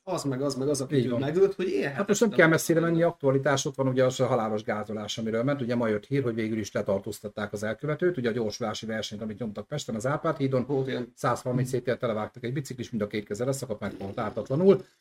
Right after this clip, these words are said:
Speaker 2: Ö, nyilván kisfaszú, nagy mercedeses,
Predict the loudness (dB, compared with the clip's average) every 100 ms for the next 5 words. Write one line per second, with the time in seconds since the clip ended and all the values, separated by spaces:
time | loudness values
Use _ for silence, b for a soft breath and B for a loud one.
0 | B -2 4 6 8 6 6 2 -2 -4
1 | -2 -2 -2 -2 0 0 0 0 -2 -2
2 | -4 -6 -8